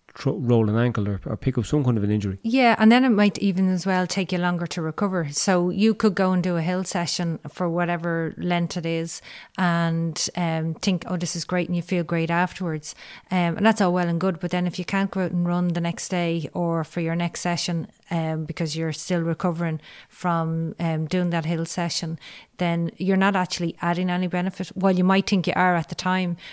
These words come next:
Speaker 2: because you're out and you might be five, six hours out in the mountains, um, and enjoying it. Um, yeah, it's not specific then to, to what it is that you're, you're going to do.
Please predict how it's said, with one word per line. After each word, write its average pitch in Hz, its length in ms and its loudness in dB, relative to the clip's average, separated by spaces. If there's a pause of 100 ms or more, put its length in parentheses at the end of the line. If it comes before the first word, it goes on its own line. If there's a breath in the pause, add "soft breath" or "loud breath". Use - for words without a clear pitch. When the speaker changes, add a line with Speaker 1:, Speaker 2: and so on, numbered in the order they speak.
Speaker 2:
because 175 240 0
you're 175 160 0
out 175 240 0
and 170 100 -2
you 165 80 -2
might 165 200 -2
be 170 80 -6
five, 165 360 -4
six - 300 -6
hours 165 320 -2
out 160 160 -4
in 170 80 -2
the 156 60 -4
mountains, 165 640 -4
um, 156 560 -4
and 160 180 -4
enjoying 165 440 -4
it. 165 200 -6 (460 loud breath)
Um, 160 420 -2
yeah, 165 320 0
it's 170 200 -4
not 175 240 -2
specific - 580 -6
then 156 280 -4
to, 151 460 -6
to - 160 -8
what 156 200 -4
it 151 100 -6
is 156 240 -4
that - 180 -10
you're, 151 160 -6
you're 160 200 -6
going 156 260 -4
to 160 140 -8
do. 156 200 -6